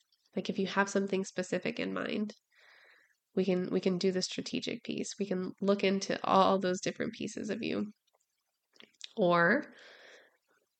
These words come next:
if you're not sure what's going on, you can,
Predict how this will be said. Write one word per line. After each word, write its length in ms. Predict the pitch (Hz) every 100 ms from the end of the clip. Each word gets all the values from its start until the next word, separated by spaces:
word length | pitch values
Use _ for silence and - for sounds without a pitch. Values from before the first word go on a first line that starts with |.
| _ _ _ _ _ _
if 680 | 311 294 202 269 - - - - _ _ _ _ _
you're 200 | 202 208
not 260 | 202 214 214
sure 680 | - - 302 262 55 - - _ _
what's 200 | 208 208
going 240 | - 185 190
on, 300 | - - - _ _ _ _ _ _ -
you 120 | 214
can, 520 | 214 208 196 196 -